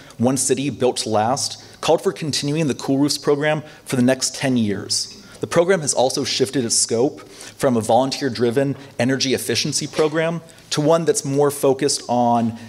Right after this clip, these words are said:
social impact and community health. However, the program has recently fallen short of its goal of coating one million square feet annually. The Department of Small Business Services reached out from our team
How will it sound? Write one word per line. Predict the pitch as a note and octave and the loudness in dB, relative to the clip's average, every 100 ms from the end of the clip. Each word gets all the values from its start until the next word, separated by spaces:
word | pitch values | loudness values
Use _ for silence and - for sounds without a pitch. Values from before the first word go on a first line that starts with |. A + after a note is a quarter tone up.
| - | -8
social | - D3+ D#3+ | 0 0 2
impact | C3 B2+ B2+ B2 - B2 | -2 0 0 -2 -4 -4
and | B2 | -2
community | A#2 A#2+ A2 G#2 | 0 0 0 -2
health. | F#2+ F#2+ - - - - - - - - - - - - - - | -4 -6 -8 -16 -16 -20 -20 -20 -20 -20 -20 -16 -16 -16 -14 -2
However, | D#3 C#3+ D3+ D3 - - | 0 2 0 -2 -8 -8
the | - | -4
program | - F3+ G3+ | 2 2 2
has | F3 G#2+ | -2 -2
recently | A#2 C3 D#3+ C3 | -2 -2 -2 -2
fallen | C3 B2 A#2 | 2 2 0
short | - A#2+ C3+ | 0 0 0
of | |
its | G#2+ - | -2 -4
goal | A2+ A#2 C3+ C3+ - | 0 2 2 0 -6
of | A#2 | -2
coating | D3 C3+ A2 | 0 0 0
one | A#2+ C3+ | 0 0
million | C3+ C3 | 0 0
square | A#2 - B2 | 0 0 -2
feet | - A2 A2 | -2 -6 -4
annually. | G2+ G2+ F#2+ F#2 G#2+ - - - | -4 -4 -4 -8 -12 -18 -20 -12
The | - | -4
Department | A#2+ D3+ E3 E3+ | -2 0 0 -2
of | |
Small | - C3+ C3 | -2 2 2
Business | B2 D3 | 2 0
Services | - C#3 C3 - D#3 - - - - A#2 | 0 0 0 0 0 -2 -8 -20 -10 -2
reached | A#2+ - | 0 2
out | B2+ B2+ - | 2 2 0
from | - B2 A2+ A2 | -2 0 0 0
our | A#2 C#3 C#3+ - - | 2 2 0 -10 -10
team | - C#3 E3 | -4 -2 0